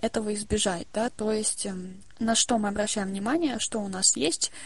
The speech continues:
и как мы с этим работаем. Э, это была вводная часть, и я сейчас тогда перехожу к основным понятиям, потому что дзен — это такая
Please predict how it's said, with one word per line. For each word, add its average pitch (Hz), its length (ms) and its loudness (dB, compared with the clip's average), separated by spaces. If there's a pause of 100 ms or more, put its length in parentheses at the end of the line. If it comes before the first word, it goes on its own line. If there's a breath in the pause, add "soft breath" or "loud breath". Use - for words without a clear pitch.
(280 loud breath)
и 214 480 0
как - 240 2
мы 214 100 0
с - 80 8
этим 208 240 0
работаем. 196 720 0 (640 loud breath)
Э, 202 180 -4
это 240 280 0
была 233 240 4
вводная 226 380 0
часть, - 420 2
и 220 40 0
я 226 200 2
сейчас - 360 2
тогда 214 280 -2
перехожу 208 540 -2
к - 100 -8
основным 208 600 0
понятиям, 196 560 0
потому 180 320 -6
что 175 720 2
дзен — 311 360 8
это 214 180 0
такая 180 640 0